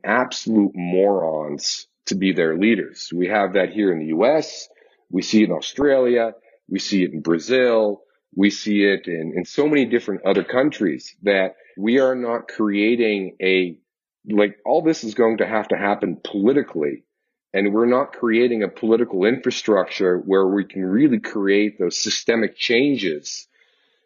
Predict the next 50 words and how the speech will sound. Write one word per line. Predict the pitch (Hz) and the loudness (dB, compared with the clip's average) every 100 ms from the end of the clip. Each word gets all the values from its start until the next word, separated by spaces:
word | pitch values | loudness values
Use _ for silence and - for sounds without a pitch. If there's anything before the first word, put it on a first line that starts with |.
| - | -2
that | 107 113 | 0 2
will | 101 98 | 2 0
help | 107 92 90 - _ _ _ | 0 0 0 -8 _ _ _
mitigate | 95 101 113 117 104 92 90 - - | -4 2 2 2 2 2 0 -4 -8
the | 87 | -4
worst | 92 95 92 - - - - | 2 4 2 0 -10 -12 -6
of | 82 | -6
climate | - 123 123 113 | -2 0 0 -2
change. | - 87 73 - - - | -4 -4 -6 -6 -10 -4
And | 110 | 0
as | 147 139 | 0 0
you | 135 | 0
know, | 151 160 120 104 92 _ _ _ | 2 2 0 -4 -8 _ _ _
a | - | -2
lot | 139 160 | 0 0
of | |
things | - 143 107 | 0 0 2
are | |
already | 90 98 104 | 2 2 0
baked | 76 - 82 101 107 | -4 -10 0 0 2
into | 104 87 | 0 -2
the | 71 | -4
system. | - 131 - 71 52 _ _ - | 2 2 0 -10 -12 _ _ -10
I | 82 | -2
mean, | 87 | 2
we | 120 | 2
can | - | 2
stop | - 117 92 | -2 0 2
everything | 101 117 101 82 | 2 0 0 0
right | 80 78 76 | 2 2 2
now, | 98 110 76 64 - _ - | 2 2 0 -6 -14 _ 0
but | 92 87 82 _ _ | 2 2 -2 _ _
things | - 139 107 | 0 0 2
are | |
gonna | 87 82 | 0 -2
continue | 76 95 143 85 69 | -2 0 2 0 -4
for | - | -2
years | 80 101 95 | 2 2 2
to | - | -4
come. | - 127 73 - _ _ _ _ _ _ _ | -2 0 -2 -8 _ _ _ _ _ _ _
It's | 123 - | -4 0
hard | 143 139 | 0 2
not | 117 107 | 0 -2
to | 104 | -2
be | 101 | 0
pessimistic, | 123 110 131 165 - 73 | 0 0 0 0 -2 -4
to | 73 | -2
be | 78 | -2
perfectly | - 85 - 82 | 0 -2 0 2
honest. | 80 139 185 | 2 0 -4